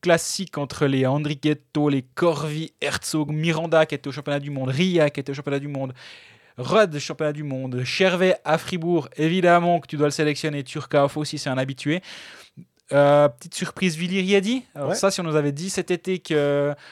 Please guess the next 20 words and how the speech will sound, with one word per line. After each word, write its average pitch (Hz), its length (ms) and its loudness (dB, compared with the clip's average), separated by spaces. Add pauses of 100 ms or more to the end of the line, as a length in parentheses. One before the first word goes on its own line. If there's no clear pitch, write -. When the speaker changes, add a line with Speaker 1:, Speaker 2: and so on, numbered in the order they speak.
(220)
Speaker 1:
le 151 100 4
Riedi 196 640 0
qu'on, 165 400 -4
dont, 165 140 0
dont, 143 340 -6
dont 143 300 -8
on 151 420 -6
voit, 147 300 2
on 156 60 4
le, 143 180 -2
on 156 80 -4
voyait 185 460 2
jouer, 175 380 -2
on 147 60 -2
le 147 80 -2
voyait 180 240 0
jouer 185 260 -2
sur 165 200 -6
le 165 80 -4
power 170 260 2